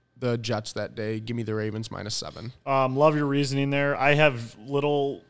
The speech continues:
Speaker 2: to no respect for the, the New York football Jets,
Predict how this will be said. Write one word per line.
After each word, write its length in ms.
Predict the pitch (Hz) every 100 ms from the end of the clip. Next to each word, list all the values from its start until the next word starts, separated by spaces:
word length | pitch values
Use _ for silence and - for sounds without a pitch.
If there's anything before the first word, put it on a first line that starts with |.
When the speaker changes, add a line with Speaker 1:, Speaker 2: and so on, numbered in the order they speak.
| _
Speaker 2:
to 100 | -
no 160 | 135 135
respect 520 | 135 - - 135 -
for 300 | - 135 139
the, 160 | 127 135 -
the 80 | 135
New 100 | 139
York 320 | 139 139 131
football 380 | - 151 143 143
Jets, 500 | 139 143 147 -